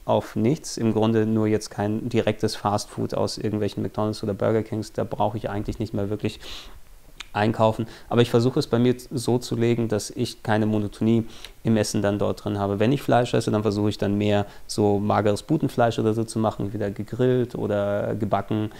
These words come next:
ähm, sowas mit ein bisschen Gemüse noch dran.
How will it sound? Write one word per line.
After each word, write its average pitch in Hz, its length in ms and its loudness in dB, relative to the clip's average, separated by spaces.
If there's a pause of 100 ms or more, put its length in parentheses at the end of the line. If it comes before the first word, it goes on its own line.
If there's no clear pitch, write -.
(260)
ähm, 104 220 2
sowas 104 320 -2
mit 104 140 -4
ein 104 60 -4
bisschen 101 220 -2
Gemüse 127 580 2
noch 110 260 -2
dran. 107 260 -4